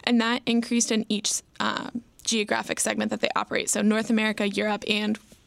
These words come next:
what they call the rest of the world. Um, totally daily time spent by Snapchatters watching their Discover platform, which is a lot of their monetization, actually increased thirty-five percent year over year in the quarter.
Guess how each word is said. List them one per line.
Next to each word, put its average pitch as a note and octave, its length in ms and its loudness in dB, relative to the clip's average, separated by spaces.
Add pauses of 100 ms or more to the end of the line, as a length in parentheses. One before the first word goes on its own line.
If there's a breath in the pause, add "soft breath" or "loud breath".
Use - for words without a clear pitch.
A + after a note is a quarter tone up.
what G3+ 140 -2
they A3 120 -2
call G3+ 200 -4
the G#3 80 -4
rest F#3+ 260 -2
of A3+ 100 -4
the - 80 -2
world. - 400 -2 (460 loud breath)
Um, G#3+ 280 -2
totally C4 480 2 (280)
daily G#3+ 380 2
time G3+ 380 0
spent A#3+ 280 -2
by B3+ 100 -2
Snapchatters C4+ 840 0 (300 loud breath)
watching A3 340 2
their A3 160 2
Discover G#3 580 0
platform, A#3+ 500 0
which A#3 140 2
is G#3+ 80 2
a G#3+ 60 0
lot G3 220 2
of G3+ 80 -6
their A3 120 2
monetization, G#3+ 800 0
actually A#3 400 -2
increased G#3+ 460 -2
thirty-five G#3 480 0
percent G#3+ 360 -2
year G#3 160 2
over G#3 120 0
year G#3 220 2
in G#3+ 100 2
the A3+ 80 2
quarter. C4+ 400 0